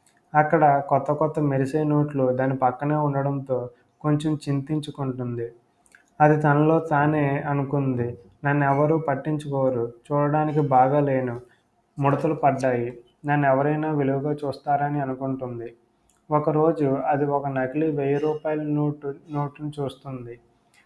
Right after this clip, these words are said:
చూడడానికి ఆ నోటు చాలా బాగుంటుంది, మెరుస్తూ ఉంటుంది. దాన్ని చూసి పది రూపాయల నోటు తక్కువగా ఫీల్ అయింది. ఆ వెయ్యి నోటును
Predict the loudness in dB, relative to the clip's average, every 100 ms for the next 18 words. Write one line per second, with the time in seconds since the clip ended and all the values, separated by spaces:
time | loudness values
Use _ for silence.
0 | _ 0 4 6 6 6 4 4 4 0
1 | 2 6 6 6 6 6 6 2 -2 -2
2 | -2 -6 -10 -18 _ _ -2 2 2 -2
3 | -4 -4 -4 -6 -8 -10 -10 -14 -12 -2
4 | 0 0 0 -4 -2 -2 -2 0 2 2
5 | 2 0 -2 0 0 -2 -2 -2 -2 -2
6 | -2 -4 -4 -4 0 0 -2 -8 -16 -20
7 | _ _ _ _ _ _ _ _ _ _
8 | 6 8 8 6 6 4 2 2